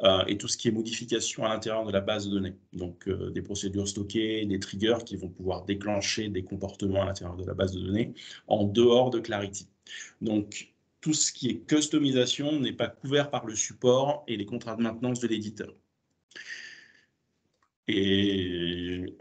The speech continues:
pour cause, parce que les, les risques sont vraiment très élevés. Comme il n'y a pas de garde-fou, il n'y a rien qui permet à l'application de savoir ce qui se passe à ce niveau-là, euh, on pourrait faire des, des dommages structurels aux données et perdre la cohérence des, des données.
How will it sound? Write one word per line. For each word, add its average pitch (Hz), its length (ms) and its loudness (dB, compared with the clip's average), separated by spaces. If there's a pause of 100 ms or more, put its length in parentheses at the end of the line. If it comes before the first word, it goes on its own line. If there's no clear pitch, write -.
(120)
pour - 180 -6
cause, 120 480 6
parce 90 160 -8
que - 140 -6
les, 95 240 -2
les 95 160 -2
risques 123 340 0
sont 107 320 -2 (200)
vraiment 101 320 -6
très 101 280 -4
élevés. 95 300 -2
Comme 101 200 -2
il 107 40 -2
n'y 104 80 0
a 101 40 -2
pas 113 140 0
de 101 140 -4
garde-fou, 110 580 -2
il 143 60 -6
n'y 117 60 4
a 104 40 4
rien 117 220 0
qui 123 120 -12
permet 104 220 -2
à 98 60 0
l'application 104 640 -4
de 92 80 -6
savoir 107 420 -2
ce - 60 -4
qui - 80 -12
se 98 100 -2
passe 107 320 0
à 104 80 -4
ce - 200 -2
niveau-là, 101 520 2 (380)
euh, 95 220 0 (160)
on 101 100 2
pourrait 113 320 2
faire 113 380 2
des, 95 240 -2
des 92 100 -4
dommages 113 380 2
structurels 113 560 -2
aux 98 80 2
données 101 400 -2 (180)
et 98 140 -2
perdre 113 480 4
la 95 80 0
cohérence 104 520 -4
des, 85 300 -6
des 85 240 -6
données. 85 240 -6